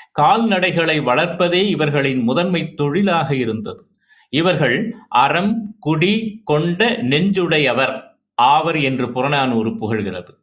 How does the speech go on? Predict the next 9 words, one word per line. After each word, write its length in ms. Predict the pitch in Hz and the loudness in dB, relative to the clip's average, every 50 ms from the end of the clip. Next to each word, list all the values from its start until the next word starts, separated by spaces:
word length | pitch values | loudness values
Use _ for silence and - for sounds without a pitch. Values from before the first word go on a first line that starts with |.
| _ _ _ _ _ _ _ _ _ - - - - - | _ _ _ _ _ _ _ _ _ -20 -20 -20 -6 -2
அறம் 480 | 107 117 127 139 170 196 214 226 226 | 0 0 2 2 0 0 0 -2 -2
குடிகொண்ட 580 | - 139 143 165 156 170 175 175 180 175 214 214 | -2 -2 0 0 0 0 0 0 0 0 0 0
நெஞ்சுடையவர் 880 | 175 131 135 151 147 156 151 135 139 135 131 131 131 156 180 180 175 - | 0 0 -2 -2 -2 -2 0 0 2 2 2 2 2 0 -2 -2 -4 -2
என்று 340 | 135 135 135 127 117 120 | -2 0 0 0 -2 -2
புறநானூறு 640 | - 113 117 123 143 160 156 147 135 127 117 113 104 101 | -2 -2 -2 -2 0 0 0 0 0 0 0 0 0 -2
புகழ்கிறது. 560 | 101 107 101 107 95 95 95 90 90 90 - _ _ _ _ _ _ _ _ _ _ _ - 170 | -2 -4 -4 -4 -4 -4 -6 -10 -12 -12 -16 _ _ _ _ _ _ _ _ _ _ _ -2 0
கோளினை 640 | 190 226 233 226 208 180 180 156 151 143 131 143 | 2 2 2 2 2 2 0 0 0 -2 -4 -4
காலுடன் 560 | - 147 156 170 196 214 202 180 160 156 156 151 | 0 2 4 4 4 2 0 0 0 0 0 0
சேர்த்து 720 | 151 - - 143 147 180 175 - - - 226 226 226 226 | 0 0 0 2 2 2 0 -4 -4 -2 -2 -2 -2 -6